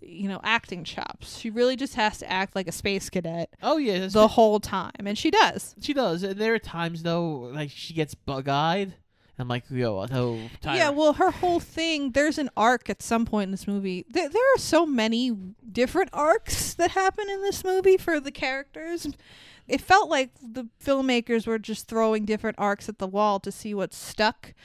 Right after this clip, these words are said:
Speaker 1: But one of the arcs in this movie is that Tyra Banks, as Eve, doesn't know what emotions are. She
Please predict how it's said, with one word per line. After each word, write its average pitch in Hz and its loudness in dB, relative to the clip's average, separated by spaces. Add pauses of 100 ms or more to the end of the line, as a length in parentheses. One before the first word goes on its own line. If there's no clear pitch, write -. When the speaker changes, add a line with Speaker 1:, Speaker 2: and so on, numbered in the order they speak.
(360)
Speaker 1:
But 302 2
one 370 4
of 311 0
the 233 -2
arcs 202 0
in 208 -4
this 202 -6
movie 214 -4
is 196 -10
that 208 0
Tyra 320 2
Banks, 226 0
as 180 -4
Eve, 214 -4
doesn't 302 2
know 214 2
what 285 2
emotions 349 4
are. 233 2
She 427 -4